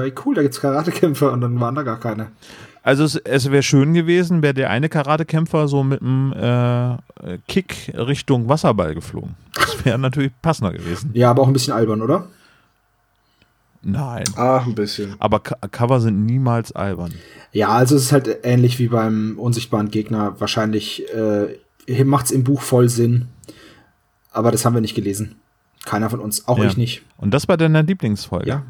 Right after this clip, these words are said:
Speaker 2: Ich dachte, so bei einer Lieblingsfolge liest man auch so Sekundärliteratur und alles Mögliche.
Speaker 1: Ähm, wie gesagt, ich hab das, das war ja als Kind meine Lieblingsfolge
Speaker 2: Ja.
Speaker 1: und, ähm, ist sie halt deswegen auch geblieben. Aber ich hab die drei Fragezeichen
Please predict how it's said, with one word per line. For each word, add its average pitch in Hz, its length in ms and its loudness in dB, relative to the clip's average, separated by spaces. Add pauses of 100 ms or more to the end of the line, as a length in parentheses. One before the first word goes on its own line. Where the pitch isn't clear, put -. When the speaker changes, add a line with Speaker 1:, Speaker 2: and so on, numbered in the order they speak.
(120)
Speaker 2:
Ich - 180 -14
dachte, 123 260 2
so 117 120 2
bei 113 100 4
einer 104 140 2
Lieblingsfolge 123 600 0
liest 123 220 -4
man 110 140 0
auch 92 140 0
so 98 140 -4
Sekundärliteratur 104 1120 -2
und 98 160 -8
alles - 200 -8
Mögliche. 101 360 -4
Speaker 1:
Ähm, 127 280 2
wie 139 100 2
gesagt, 160 340 2
ich - 180 -2
hab 127 140 2
das, 131 200 2 (140)
das 123 180 -2
war 131 100 4
ja 131 80 4
als 127 160 0
Kind 160 280 0 (540)
meine 104 180 -2
Lieblingsfolge 104 760 -4
Speaker 2:
Ja. 117 120 6
Speaker 1:
und, 120 220 -2
ähm, 113 420 -4
ist 120 160 0
sie 120 100 4
halt 120 200 0
deswegen 123 340 0
auch - 140 -6
geblieben. 127 380 -2
Aber 113 280 0 (540)
ich 127 140 -2
hab 147 100 0
die 160 100 0
drei 139 140 4
Fragezeichen 151 760 -2